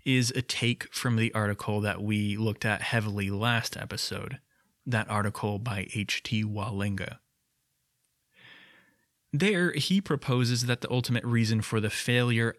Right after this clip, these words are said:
of the Ionian Revolt is that they never truly organized their navy in a way that could compete with the Persian navy,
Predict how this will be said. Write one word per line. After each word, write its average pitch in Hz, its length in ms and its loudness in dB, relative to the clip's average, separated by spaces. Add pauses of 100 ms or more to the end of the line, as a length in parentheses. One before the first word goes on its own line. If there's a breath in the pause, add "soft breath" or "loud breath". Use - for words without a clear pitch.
of 123 260 0
the 107 140 2
Ionian 98 500 0
Revolt 98 580 -2 (100)
is 107 300 0
that 107 240 -2
they 113 100 2
never 127 320 4
truly 135 520 4
organized 107 680 2
their 104 160 0
navy 110 640 0 (440 soft breath)
in 123 300 2
a 123 100 2
way 98 560 -2
that 110 320 -2
could 120 220 -2
compete 104 540 -2
with 110 240 -4
the 104 100 -6
Persian 101 500 0
navy, 101 520 -6